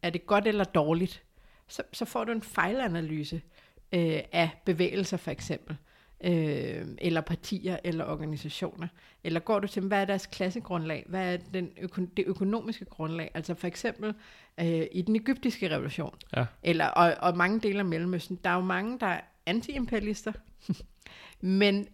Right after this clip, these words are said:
Speaker 1: af de forkerte <laughs> grunde, eller hvad man skal sige. Øh, de, efter den, øh, egyptiske revolution, hvad hedder det, det arabiske forår, hvor, øh,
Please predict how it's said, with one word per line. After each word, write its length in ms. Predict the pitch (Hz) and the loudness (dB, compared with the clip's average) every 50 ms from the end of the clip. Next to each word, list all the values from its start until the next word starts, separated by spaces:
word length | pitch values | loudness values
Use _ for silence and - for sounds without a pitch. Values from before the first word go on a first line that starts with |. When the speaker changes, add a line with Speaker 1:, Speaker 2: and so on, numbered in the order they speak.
| _ _ - | _ _ -2
Speaker 1:
af 140 | - 185 175 - - - _ _ - | -2 -2 -2 -2 -14 -20 _ _ -2
de 100 | 220 202 | -2 0
forkerte 400 | - - 202 - - 220 214 165 - - | 0 0 -2 2 4 4 4 4 4 2
<laughs> 40 | - | 2
grunde, 300 | 208 156 156 165 180 214 185 | 2 2 4 4 4 4 2
eller 160 | 180 170 165 | 0 0 -2
hvad 100 | 160 160 | -4 -4
man 160 | 156 160 165 | -4 -6 -8
skal 160 | - - 170 | -8 -8 -10
sige. 260 | - - 175 165 165 165 - - - - - - _ - | -8 -4 -4 -4 -4 -4 -8 -20 -20 -20 -20 -14 _ 0
Øh, 760 | 202 185 175 170 170 160 156 151 147 143 143 139 135 113 - - - 175 170 - - | 2 2 4 2 2 0 -2 -2 -4 -4 -4 -4 -6 -6 -8 -10 -14 -16 -14 -8 -6
de, 200 | 196 185 185 175 - - _ _ _ _ _ - | -4 -2 -2 -4 -6 -14 _ _ _ _ _ -14
efter 360 | - 131 190 185 - - 220 202 | -8 -6 -6 -6 -6 -6 -6 -4
den, 280 | 185 190 180 170 139 92 | -4 -4 -6 -6 -8 -8
øh, 60 | 110 | -8
egyptiske 680 | 123 107 135 - - 190 185 - 196 - - 180 165 | -8 -8 -8 -6 -6 -8 -6 -8 -10 -10 -8 -8 -8
revolution, 380 | 151 139 143 156 160 - - - | -8 -6 -8 -10 -12 -12 -14 -10
hvad 100 | 160 165 | -8 -6
hedder 160 | 165 170 151 143 | -4 -4 -6 -8
det, 100 | - - | -8 -8
det 60 | 165 | -6
arabiske 440 | 151 160 160 - - 185 - - 180 | -6 -4 -6 -6 -8 -10 -10 -12 -14
forår, 420 | - - 170 160 165 170 165 - | -10 -8 -6 -6 -4 -4 -6 -6
hvor, 420 | - 147 156 147 139 - - - - | -8 -8 -8 -6 -6 -6 -8 -8 -10
øh, 200 | 143 135 135 | -12 -12 -12